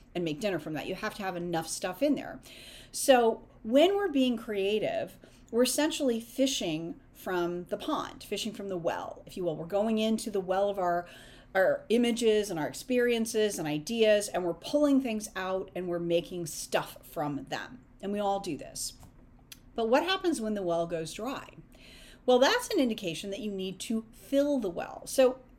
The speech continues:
use this as a metaphor. If you go fishing in a stocked pond and they don't ever put any more fish in there,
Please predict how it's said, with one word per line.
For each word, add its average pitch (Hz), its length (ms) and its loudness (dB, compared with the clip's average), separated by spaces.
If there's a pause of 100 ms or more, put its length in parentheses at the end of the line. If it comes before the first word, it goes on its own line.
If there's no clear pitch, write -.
(280)
use 330 260 4
this 311 160 -6
as 220 120 -4
a 202 60 -4
metaphor. - 460 -6 (380)
If 226 140 4
you 359 200 8
go 440 160 4
fishing 165 760 2 (180)
in 208 120 2
a 190 100 -2
stocked - 680 -6
pond 131 580 -8 (460)
and 226 160 4
they 247 80 4
don't 302 340 4
ever 247 240 4
put 247 320 0
any 202 220 0
more 190 240 -4
fish - 380 -2
in 196 120 -4
there, 160 380 -2